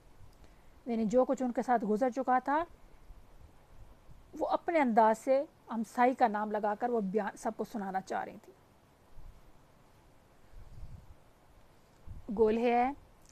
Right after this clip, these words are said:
इस ड्रामे से हमें क्या सबक मिलता है? इस ड्रामे से हमें यह सबक मिलता है कि झूठ, बहतान और ग़ीबत जैसी बीमारियों से बचना चाहिए और बग़ैर तहकीक के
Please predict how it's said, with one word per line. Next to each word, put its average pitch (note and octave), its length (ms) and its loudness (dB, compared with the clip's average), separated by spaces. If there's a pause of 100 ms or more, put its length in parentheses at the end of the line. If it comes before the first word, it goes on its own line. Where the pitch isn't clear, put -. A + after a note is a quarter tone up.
(360)
इस A#3 160 0
ड्रामे C4 260 4
से D4 100 0
हमें C#4 140 -2
क्या C4+ 160 6
सबक C#4+ 300 -2
मिलता C#4+ 260 -4
है? D#4 140 -4 (840)
इस A#3 160 -6
ड्रामे B3 300 2
से C#4 100 -4
हमें C4 140 -2
यह B3+ 120 0
सबक C4 320 -2
मिलता B3+ 280 -4
है C4+ 160 0
कि B3 100 -6
झूठ, A3 380 -2
बहतान A3+ 640 -4
और G#3+ 120 -6
ग़ीबत A#3 280 0
जैसी A3 260 -4
बीमारियों A3 360 -2
से A#3+ 120 -4
बचना A3 340 -2
चाहिए C#4 420 -2 (600)
और B3+ 160 2
बग़ैर C4+ 460 6
तहकीक C4+ 400 -2
के D4 280 0